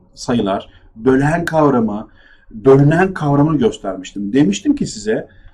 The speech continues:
arkadaşlar A bölü B ifadesini kullanmıştım. B sayısı bölen, A sayısı bu bölenin katı.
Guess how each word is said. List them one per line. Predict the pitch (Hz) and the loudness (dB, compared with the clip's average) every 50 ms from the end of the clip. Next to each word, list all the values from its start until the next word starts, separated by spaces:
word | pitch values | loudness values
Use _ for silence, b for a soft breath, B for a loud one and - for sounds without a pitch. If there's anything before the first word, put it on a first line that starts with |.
| b b b | b b b
arkadaşlar | 175 220 220 233 226 170 139 - - 113 - - - - | 0 0 0 0 0 -2 -2 -4 -6 -8 -8 -6 0 2
A | 165 175 185 185 190 208 240 254 277 277 - - - | 4 4 4 4 4 4 2 2 0 -6 -12 -12 -4
bölü | 143 147 147 147 175 240 277 254 214 156 135 | 0 2 4 4 4 2 0 0 -4 -6 -4
B | 147 160 180 190 196 | -2 0 0 0 0
ifadesini | 196 131 123 - 117 107 101 104 98 - - 101 98 | 0 -2 -6 -4 -4 -4 -4 -4 -8 -8 -8 -10 -8
kullanmıştım. | - - 104 98 98 95 92 92 92 - - - 95 87 b b b b b b b - | -8 -8 -8 -6 -6 -6 -6 -8 -14 -18 -18 -20 -20 -20 b b b b b b b -12
B | 214 220 160 202 247 277 285 277 | -4 -2 0 2 2 2 0 0
sayısı | - - 214 202 190 180 180 160 - - - 226 165 143 - | -2 -2 0 0 0 0 -2 -6 -4 -4 -4 -4 -4 -4 -2
bölen, | 127 123 117 113 113 107 107 104 101 98 95 95 95 98 101 113 143 208 262 294 - - _ _ - - - _ _ _ _ _ _ - _ - - _ _ - | 0 0 2 2 2 2 2 2 2 0 0 -2 -4 -4 -4 -4 -4 -4 -4 -4 -6 -14 _ _ -20 -20 -20 _ _ _ _ _ _ -20 _ -20 -20 _ _ 0
A | 135 160 175 214 247 269 | 2 4 4 4 4 2
sayısı | 262 - - 196 156 147 139 139 - 131 117 113 139 | 0 -4 -2 0 2 2 2 0 -2 -6 -6 -4 -4
bu | 208 190 147 135 | -4 -4 0 2
bölenin | 143 143 147 151 156 165 190 269 302 330 - - _ _ _ _ | 2 4 6 4 4 4 4 2 2 0 -2 -8 _ _ _ _
katı. | - - 165 156 - - - - - | -2 0 0 0 -2 -4 -10 -10 -10